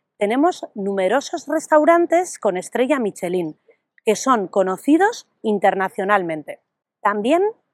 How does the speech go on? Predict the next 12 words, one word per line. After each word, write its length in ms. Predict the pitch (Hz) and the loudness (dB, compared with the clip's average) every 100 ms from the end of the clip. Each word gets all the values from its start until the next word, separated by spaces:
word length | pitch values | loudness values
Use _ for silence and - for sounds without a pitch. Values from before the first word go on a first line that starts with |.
| - | -4
tenemos 640 | 214 233 220 170 - - _ _ | -2 0 -2 -4 -8 -14 _ _
fiestas 600 | - 254 262 - 185 175 | -8 0 0 0 -4 -4
y 60 | 190 | -8
tradiciones 880 | 170 175 180 170 262 320 415 - - | -4 -2 -2 -4 0 0 -2 -6 -8
muy 240 | 202 285 | -2 -2
queridas 640 | - 320 330 349 403 - - | 2 2 4 2 0 -2 -10
por 160 | - 202 | -4 -2
todos 340 | - 262 214 | 0 0 0
los 220 | 202 185 190 | -2 -4 -2
habitantes. 760 | 175 165 185 165 - - - _ _ _ _ _ _ _ | -4 0 -2 -2 -8 -18 -20 _ _ _ _ _ _ _
Por 140 | 208 | 0
ejemplo, 600 | 196 196 269 220 165 151 | 0 0 -2 -2 -6 -10